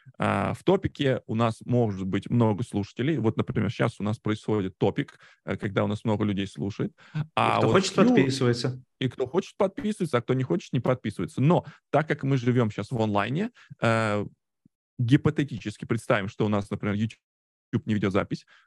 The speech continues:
Speaker 1: а, то это, этот, этот бы, м, этот топик может быть послушать только люди, кто пришел к нам вот щас послушать.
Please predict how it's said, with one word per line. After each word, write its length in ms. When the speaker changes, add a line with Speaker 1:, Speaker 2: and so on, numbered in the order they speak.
Speaker 1:
а, 440
то 400
это, 300
этот, 300
этот 260
бы, 140
м, 300
этот 300
топик 280
может 220
быть 180
послушать 340
только 220
люди, 180
кто 260
пришел 380
к 100
нам 220
вот 140
щас 240
послушать. 580